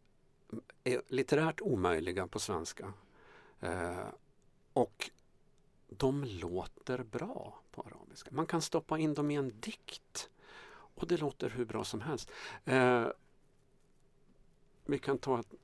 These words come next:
ett ord som arad, eh, som betyder en himla massa saker.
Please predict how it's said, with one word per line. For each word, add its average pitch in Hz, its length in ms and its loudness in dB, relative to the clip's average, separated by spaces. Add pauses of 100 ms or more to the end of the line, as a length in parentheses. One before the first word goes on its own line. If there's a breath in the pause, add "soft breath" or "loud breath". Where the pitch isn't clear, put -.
(100)
ett - 140 -6
ord 117 220 0
som 117 140 -2
arad, 98 420 2 (380 loud breath)
eh, 95 320 -2 (180)
som - 440 -4
betyder 113 420 -4
en 101 100 0
himla 104 300 -2
massa - 240 -4
saker. - 400 -8